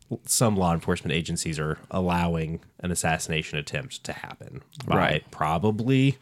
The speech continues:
Speaker 1: a Jersey Nation of Islam temple.
Speaker 2: It seems that way,
Speaker 1: There's
Speaker 2: yeah.
Speaker 1: still a lot of, like,
Speaker 2: There
Speaker 1: uncertainty around
Speaker 2: yeah,
Speaker 1: it.
Speaker 2: but it does seem to be an allowed kind of, like, "Oh, well, let them do our work for us" kind of thing,
Speaker 1: That
Speaker 2: right?
Speaker 1: certainly seems to be what happened,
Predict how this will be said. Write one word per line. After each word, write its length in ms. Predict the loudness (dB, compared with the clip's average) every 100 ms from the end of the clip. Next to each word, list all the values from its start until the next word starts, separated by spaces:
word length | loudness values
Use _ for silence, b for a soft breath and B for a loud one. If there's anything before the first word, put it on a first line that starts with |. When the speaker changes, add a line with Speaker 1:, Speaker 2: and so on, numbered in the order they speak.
| B B B -2
Speaker 1:
a 100 | 0
Jersey 460 | 4 4 4 2
Nation 300 | 4 2 2
of 100 | 2
Islam 300 | 2 2 2
temple. 480 | 2 0 2 2 2
Speaker 2:
It 80 | 2
seems 280 | 2 4 2
that 120 | 0
way, 60 | 2
Speaker 1:
There's 140 | 2 4
Speaker 2:
yeah. 40 |
Speaker 1:
still 220 | 6 6 6
a 80 | 6
lot 260 | 6 4
of, 140 | 2 -2
like, 220 | -4 -4
Speaker 2:
There 100 | 0
Speaker 1:
uncertainty 580 | 0 0 -2 -6 -8 -4
around 140 | -2
Speaker 2:
yeah, 200 | 0 0
Speaker 1:
it. 40 |
Speaker 2:
but 120 | 0 0
it 100 | 4
does 240 | 4 4
seem 200 | 4 4
to 60 | 4
be 180 | 4 4
an 140 | 4
allowed 560 | 6 6 6 4 2 0
kind 220 | 2 2
of, 80 | 4
like, 160 | 2
"Oh, 140 | 4 2
well, 320 | 2 0 -4 -16 -2
let 200 | 0 2
them 120 | 2
do 160 | 4 6
our 140 | 6
work 200 | 4 2
for 240 | 2 2 2
us" 120 | 2
kind 220 | 0 0
of 80 | 0
thing, 240 | 0 2
Speaker 1:
That 120 | 2 2
Speaker 2:
right? 80 | 2
Speaker 1:
certainly 400 | 2 2 2 -2
seems 260 | -2 -6
to 80 | -6
be 120 | -4
what 100 | -4
happened, 480 | -4 -6 -6 -8 -10